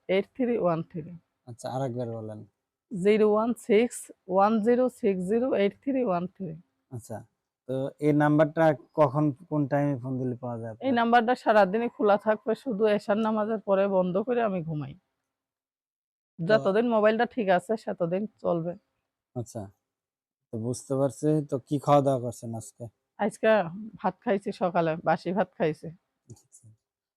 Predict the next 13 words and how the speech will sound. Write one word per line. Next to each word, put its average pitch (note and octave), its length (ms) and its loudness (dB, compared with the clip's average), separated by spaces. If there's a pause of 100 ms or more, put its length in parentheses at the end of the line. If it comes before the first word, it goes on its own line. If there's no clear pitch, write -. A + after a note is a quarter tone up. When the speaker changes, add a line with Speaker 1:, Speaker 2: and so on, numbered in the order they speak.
(360)
Speaker 2:
আপনার C3+ 380 -2
বাচ্চা C#3+ 400 4
কি D3 520 2
স্কুলে C#3+ 360 0
মানে C#3+ 260 2
বাড়ি C#3 260 2 (220)
থেকে D3 280 0
যায় F#3 240 2
নাকি C#3 460 -2 (500)
হোস-, A#2+ 320 -8
ওইখানে B2+ 580 -4 (160)
হোস্টেলে A#2 440 -10
থাকে? G#2+ 340 -16